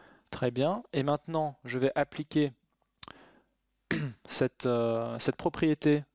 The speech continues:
du côté gauche de mon équation et ça me sort t du, du logarithme. Donc ça, c'est bien pratique. Ça, j'avais, j'avais vraiment besoin de ça. J'obtiens t fois log de deux est égal à log de mille cent onze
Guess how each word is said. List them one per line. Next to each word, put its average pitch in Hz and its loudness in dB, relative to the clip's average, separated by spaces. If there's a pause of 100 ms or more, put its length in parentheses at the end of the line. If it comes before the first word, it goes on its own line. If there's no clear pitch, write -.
(160)
du 127 -14
côté 131 -2
gauche 127 2
de 127 -4
mon 120 -4
équation 127 -2
et 214 -4
ça 139 0
me 123 -6
sort 175 0
t 190 2 (100)
du, 131 -12
du 139 -4
logarithme. 131 0
Donc 120 -16
ça, - -6
c'est - -4
bien 131 0
pratique. - -6 (200)
Ça, - -12
j'avais, 117 -10 (540)
j'avais 117 0
vraiment 151 0
besoin 139 2
de 123 -6
ça. - 0 (560)
J'obtiens 139 0
t 185 2
fois 147 -2
log 127 0
de 123 -2
deux 120 -4 (240)
est 190 -2
égal 127 2 (200)
à 151 2
log 135 0 (540)
de 127 0 (880)
mille 160 0
cent 151 -2
onze 175 -4